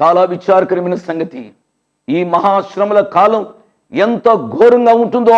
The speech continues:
ఆలోచించుమని ప్రభు పేరిట నేను మనవి చేస్తున్నాను. వాక్యం వింటున్న నా ప్రియ తమ్ముడు, నా ప్రియ చెల్లి, ఈ వాక్యాన్ని జాగ్రత్తగా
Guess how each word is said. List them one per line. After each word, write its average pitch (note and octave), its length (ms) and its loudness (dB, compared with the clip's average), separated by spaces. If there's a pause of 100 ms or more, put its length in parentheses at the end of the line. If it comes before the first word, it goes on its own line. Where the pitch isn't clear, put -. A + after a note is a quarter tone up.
ఆలోచించుమని G#3 720 0 (380)
ప్రభు G3+ 280 2
పేరిట F#3+ 300 -2
నేను F#3+ 200 0
మనవి F#3 280 0
చేస్తున్నాను. D#3+ 440 -4 (580)
వాక్యం A#3+ 380 0
వింటున్న A#3+ 300 -2
నా A#3 120 6
ప్రియ A3+ 160 2 (120)
తమ్ముడు, G#3 280 2 (120)
నా F3+ 60 2 (120)
ప్రియ E3+ 160 0 (180)
చెల్లి, C3 400 -6 (680)
ఈ D#3+ 80 -2 (100)
వాక్యాన్ని G#3 440 2 (160)
జాగ్రత్తగా A3 480 2